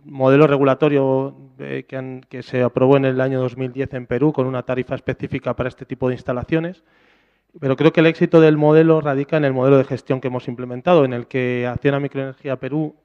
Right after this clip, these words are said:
en rojo, l-, a, trabaja y colabora con comités de electrificación fotovoltaica en los que se apoya para la interlocución con los usuarios,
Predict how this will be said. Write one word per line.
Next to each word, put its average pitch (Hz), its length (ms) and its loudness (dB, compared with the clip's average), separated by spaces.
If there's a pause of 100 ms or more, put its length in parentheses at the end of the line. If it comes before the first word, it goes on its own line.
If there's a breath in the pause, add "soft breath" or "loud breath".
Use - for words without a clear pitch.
(100)
en 127 220 -14
rojo, 156 760 2
l-, 127 640 -8
a, 120 200 -20
trabaja 135 480 0
y - 20 2
colabora 135 440 4
con 127 360 -4
comités 127 400 -4
de 139 60 -6
electrificación 131 580 -14
fotovoltaica 135 560 -4
en 135 80 -4
los 127 160 -8
que 131 80 -10
se 127 140 -6
apoya 139 420 0
para 131 220 -6
la 131 60 -6
interlocución 131 580 -6
con 139 120 -2
los 131 160 -4
usuarios, 165 600 -2